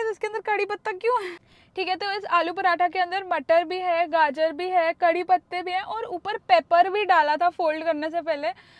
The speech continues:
और, अ, चलो try करके देखते हैं कैसा है। Oh, that is so good, मज़ा आ गया।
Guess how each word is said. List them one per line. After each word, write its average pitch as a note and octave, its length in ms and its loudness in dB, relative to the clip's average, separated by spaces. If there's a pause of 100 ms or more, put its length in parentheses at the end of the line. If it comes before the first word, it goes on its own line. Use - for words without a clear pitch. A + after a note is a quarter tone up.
(120)
और, D#4 260 0
अ, - 520 -12 (960)
चलो C5 160 4
try A4+ 240 4
करके A4+ 260 0
देखते G#4+ 320 -2
हैं G4+ 120 -4
कैसा G4+ 360 0
है। E4+ 160 -2 (2750)
Oh, B3+ 280 -6 (1800)
that C4+ 280 -8
is C#4+ 120 -6 (100)
so D4 120 -6 (120)
good, C#4 200 -4 (3500)
मज़ा C#4+ 300 -6
आ D4 120 -6
गया। C4 240 -8